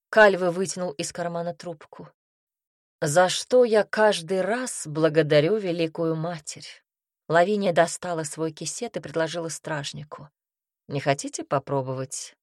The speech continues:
Карибский, с островов Асунсьон. Вообще-то они его используют для сигар, но мне делают специальную трубочную нарезку. Одна моя знакомая говорила, что он пахнет солнцем и фруктами".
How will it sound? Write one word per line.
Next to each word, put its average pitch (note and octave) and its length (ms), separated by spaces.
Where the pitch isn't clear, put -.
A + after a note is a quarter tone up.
Карибский, F3+ 880
с - 100
островов E3+ 500
Асунсьон. E3+ 840
Вообще-то D#3+ 720
они D#3 220
его D#3 160
используют D3+ 520
для D3+ 120
сигар, D#3+ 600
но G#3+ 280
мне D#4+ 280
делают G3+ 400
специальную D#3+ 720
трубочную D3 560
нарезку. C#3+ 640
Одна D#3 320
моя D3+ 180
знакомая D3 560
говорила, D3 500
что - 200
он C#3 140
пахнет C#3 480
солнцем G#3 840
и G#3 60
фруктами". - 800